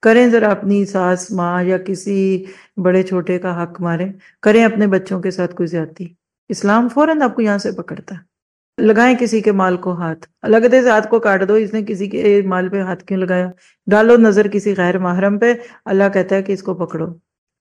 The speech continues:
नहीं समझ रहे? अल्लाह इतना प्यारा, इतना पुरसकून बनाकर आपको दीन दे रहा है, तो जिसके पास ये दीन आ जाए, फिर वो इससे पीछे कर ले।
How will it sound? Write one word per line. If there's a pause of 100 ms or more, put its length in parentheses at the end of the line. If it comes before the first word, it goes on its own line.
नहीं
समझ
रहे? (680)
अल्लाह (140)
इतना
प्यारा,
इतना (200)
पुरसकून
बनाकर
आपको
दीन
दे
रहा
है, (400)
तो
जिसके
पास
ये
दीन
आ
जाए, (280)
फिर
वो
इससे
पीछे
कर
ले।